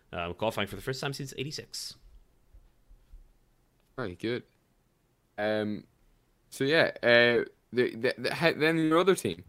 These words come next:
Speaker 2: How's your, how did your other team end up doing?
Speaker 1: Well, um,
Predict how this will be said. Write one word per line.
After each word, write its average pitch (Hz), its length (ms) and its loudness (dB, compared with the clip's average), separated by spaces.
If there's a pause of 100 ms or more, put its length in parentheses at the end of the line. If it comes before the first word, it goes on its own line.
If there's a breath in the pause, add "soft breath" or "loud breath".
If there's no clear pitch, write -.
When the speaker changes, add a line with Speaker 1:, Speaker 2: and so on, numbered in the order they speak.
Speaker 2:
How's 202 320 2
your, 180 220 4
how 190 240 8
did 196 200 6
your 175 220 6
other 190 180 10
team 170 280 2
end 135 180 2
up 117 100 -8
doing? 95 320 0 (320 loud breath)
Speaker 1:
Well, 139 600 6
um, 113 480 8